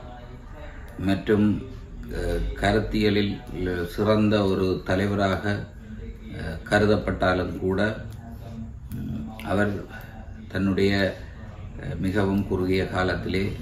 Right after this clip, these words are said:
அவர் கொலை செய்யப்பட்டிருக்கின்றார். எனவே அவருடைய நினைவுகளை மீட்டுகின்ற போது அவருடைய கருத்தியலை சற்று ஆராய்ந்து நாங்கள்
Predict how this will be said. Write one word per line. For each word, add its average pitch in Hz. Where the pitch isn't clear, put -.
அவர் 85
கொலை 90
செய்யப்பட்டிருக்கின்றார். 82
எனவே 107
அவருடைய 110
நினைவுகளை 110
மீட்டுகின்ற 104
போது 92
அவருடைய 110
கருத்தியலை 117
சற்று 104
ஆராய்ந்து 101
நாங்கள் 92